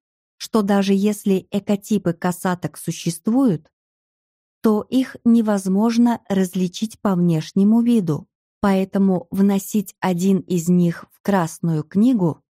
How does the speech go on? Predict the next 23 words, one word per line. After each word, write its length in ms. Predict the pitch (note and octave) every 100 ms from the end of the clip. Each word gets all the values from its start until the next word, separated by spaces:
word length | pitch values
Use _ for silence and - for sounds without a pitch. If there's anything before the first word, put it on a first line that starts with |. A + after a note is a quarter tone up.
| _
нельзя, 520 | A#3+ C#4 B3 F#3 E3 - _ _ _ _ _ _
ведь 240 | G3 F#3 -
это 240 | F#3 F3
поставит 640 | E3+ E3+ - F3+ E3+ E3 -
под 200 | F#3 E3
удар 340 | D#3+ F3 F3+ -
ловцов, 640 | G3+ A3 - - A3 D3+ _ _ _ _ _
которые 500 | - F#3+ G3 F#3 F3+
могут 400 | F3+ F3 F3 F3
по 200 | _ F3
ошибке 580 | D#3 - D3+ D3+ - A#3 A#3 _ _ _ -
поймать 520 | G3 F#3 G3 G3+ - -
краснокнижный 1080 | F#3+ F3+ - E3+ - E3+ D#3 D#3 F3+ F#3+ -
экотип. 640 | F#3+ F3 A3 - A3+ - - _ _ _ _ _ _ _ _ _ _
Тут 280 | A#3+ B3+ -
уже 240 | A3 F#3+
я 220 | F#3+ F#3 F#3
не 160 | G3
выдержала 720 | F3+ E3 D#3 D3+ - C#3 C3+ - _ _ _ _
и 100 | G3
злобно 600 | F3 F3 G#3 A3 A3 G#3+ -
огрызнулась. 880 | G3 G#3 G3+ F#3+ E3+ C#3+ C3+ - - _ _ _ _ _
«Хватит 600 | - F3 E3+ E3 E3 F3